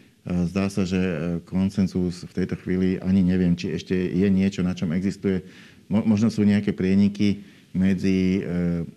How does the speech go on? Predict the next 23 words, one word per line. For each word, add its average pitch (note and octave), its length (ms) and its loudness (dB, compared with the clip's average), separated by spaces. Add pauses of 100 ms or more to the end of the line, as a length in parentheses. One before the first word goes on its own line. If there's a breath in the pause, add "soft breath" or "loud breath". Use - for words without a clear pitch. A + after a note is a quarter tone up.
(200)
medzi F#2+ 240 0
Hlasom G2 640 0
a F2 80 -4
vládnymi F2+ 400 0
stranami F#2+ 400 0
ohľadne F2+ 320 0
pandemických F2+ 560 0
opatrení, F2+ 640 0 (480 loud breath)
kde F2+ 560 0
Hlas F2+ 320 -2
v F#2+ 160 4
niektorých G2 320 -2
prípadoch F#2 560 -2
ako - 400 -8
ochotný F2+ 400 -4
to - 160 -4
podporiť. - 800 -2 (380 soft breath)
A - 80 -6
tým G3 320 0
sme F#2+ 240 2
asi F2+ 160 -4
skončili E2+ 640 -2
v - 80 -20